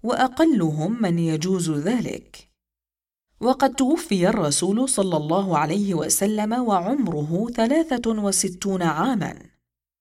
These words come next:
وتوفي أبو بكر رضي الله عنه وعمره ثلاثة وستون، وتوفي عمر بن الخطاب رضي الله عنه وعمره ثلاثة وستون،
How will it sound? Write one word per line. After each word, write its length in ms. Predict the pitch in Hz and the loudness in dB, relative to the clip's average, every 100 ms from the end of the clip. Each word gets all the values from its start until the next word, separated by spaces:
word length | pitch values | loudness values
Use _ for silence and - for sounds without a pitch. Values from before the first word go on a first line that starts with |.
| - | -4
وتوفي 800 | 214 185 180 147 156 - 202 220 | 0 2 2 0 0 -2 -2 0
أبو 380 | 262 214 175 151 | 0 0 0 0
بكر 460 | 165 175 190 196 262 208 | 0 -2 -2 -2 0 0
رضي 340 | 170 170 170 | 0 0 0
الله 520 | 147 143 190 185 151 | 0 0 0 0 -4
عنه 340 | 143 220 214 208 | -2 -2 -2 0
وعمره 800 | 202 185 220 180 151 151 175 247 | 0 2 0 0 -2 -2 -2 -2
ثلاثة 640 | - 233 277 330 262 240 | 0 0 2 2 0 -2
وستون، 840 | 220 208 156 - 180 - 277 175 - - - _ _ _ _ _ - | -2 0 0 0 -2 -2 -2 -2 -6 -14 -20 _ _ _ _ _ -2
وتوفي 680 | 262 277 277 320 - 254 226 | 2 4 4 2 2 2 4
عمر 460 | 208 285 247 170 | 2 2 2 2
بن 180 | 226 202 | 0 0
الخطاب 640 | 175 165 156 151 165 180 214 | 0 0 -2 -2 0 2 2
رضي 420 | 254 185 180 180 | 2 2 2 0
الله 500 | 151 156 202 190 147 | 2 2 2 2 -2
عنه 300 | 156 190 214 | -2 -2 0
وعمره 760 | 233 220 269 277 220 214 214 | 0 0 0 2 2 2 0
ثلاثة 640 | 220 226 247 320 302 240 226 | 0 0 2 2 0 -2 -2
وستون، 880 | 208 156 - 175 180 277 208 - | 0 0 0 -2 -2 -2 -2 -4